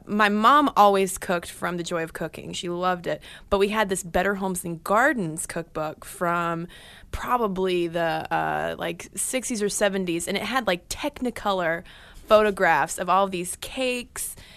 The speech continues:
and casseroles. And I always wanted to cook from that one. I thought the recipes were inherently better than Joy of Cooking, which just looked so boring.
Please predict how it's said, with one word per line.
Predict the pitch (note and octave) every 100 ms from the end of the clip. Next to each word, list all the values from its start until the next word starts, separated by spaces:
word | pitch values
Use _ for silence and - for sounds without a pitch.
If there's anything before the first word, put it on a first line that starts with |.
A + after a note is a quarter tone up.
| -
and | G3 F#3 F3+ E3+ E3+ E3+ F3+ F#3 - F#3 -
casseroles. | - C#4 C4 - B3 A3+ A3 G#3+ - -
And | G#3 G3+
I | B3 D#4
always | C4 A3
wanted | G#3+ F#3
to | F3
cook | - F3 D#3+ - - - - -
from | - F#3 E3 E3
that | E3+ E3+
one. | E3
I | F3
thought | G3+ F#3
the | F#3 E3+
recipes | F3+ F3+ F#3 - E3 E3 -
were | E3+ E3 -
inherently | F3 E3 G#3 G#3 F#3 E3+
better | D#3+ D#3+
than | E3 E3
Joy | D#3+
of | D3+
Cooking, | E3 D#3+ D#3
which | C#3+
just | - -
looked | F3 -
so | - - E3+ E3+ F3 - - - -
boring. | E3+ F#3 F#3+ E3 D3+ D#3 E3